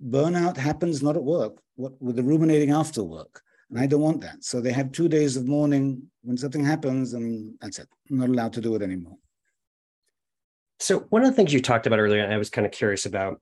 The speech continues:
Speaker 2: is you mentioned this importance of, of being family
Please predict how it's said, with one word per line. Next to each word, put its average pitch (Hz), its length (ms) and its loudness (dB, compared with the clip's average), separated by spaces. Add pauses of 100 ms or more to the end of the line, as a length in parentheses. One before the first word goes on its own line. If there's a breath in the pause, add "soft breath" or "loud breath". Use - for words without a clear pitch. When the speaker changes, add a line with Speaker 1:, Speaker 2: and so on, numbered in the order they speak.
(120)
Speaker 2:
is 107 600 2
you 113 100 0
mentioned 113 420 0
this 95 140 -4
importance 104 560 -2
of, 95 380 -4
of 104 240 -6 (360)
being 120 280 6
family 92 720 0